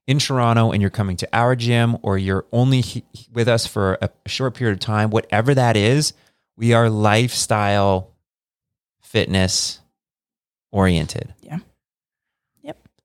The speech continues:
Speaker 1: So getting your training frequency,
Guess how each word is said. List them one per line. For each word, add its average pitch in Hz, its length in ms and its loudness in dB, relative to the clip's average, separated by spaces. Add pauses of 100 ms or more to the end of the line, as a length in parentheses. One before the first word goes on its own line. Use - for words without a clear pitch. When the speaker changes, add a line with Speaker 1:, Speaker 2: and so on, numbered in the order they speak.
(220)
Speaker 1:
So 123 560 2 (480)
getting 160 400 2
your 143 120 4
training 196 440 -2
frequency, 101 680 0